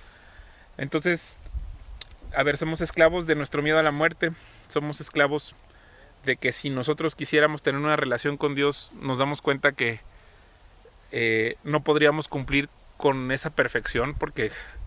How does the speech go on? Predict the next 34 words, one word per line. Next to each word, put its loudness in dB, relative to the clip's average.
porque, -2
pues, -8
somos 0
humanos, -4
¿no? -2
Entonces, -4
en 0
cual, 2
todo 4
el -2
tiempo -2
estamos -2
nosotros -4
buscando -4
nuestros -10
propios -6
caminos -4
de -2
maldad, -2
todo -2
el -4
tiempo -6
estamos -4
nosotros -6
buscando -2
hacer -2
la 0
manera, -2
las -4
cosas -4
a -8
nuestra -6
propia -4
forma, -4